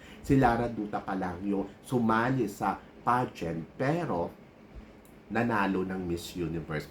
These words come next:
from Intercontinental to Universe rather. So,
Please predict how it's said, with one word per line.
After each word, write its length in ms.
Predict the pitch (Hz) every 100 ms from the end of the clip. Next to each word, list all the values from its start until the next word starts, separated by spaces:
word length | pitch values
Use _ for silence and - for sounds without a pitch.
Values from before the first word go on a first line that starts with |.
| -
from 320 | 113 101 101 -
Intercontinental 1200 | 117 131 170 - 143 127 131 127 120 117 117 110 - - -
to 80 | 120
Universe 800 | 110 101 98 92 82 85 73 -
rather. 400 | 78 69 69 73
So, 240 | - 104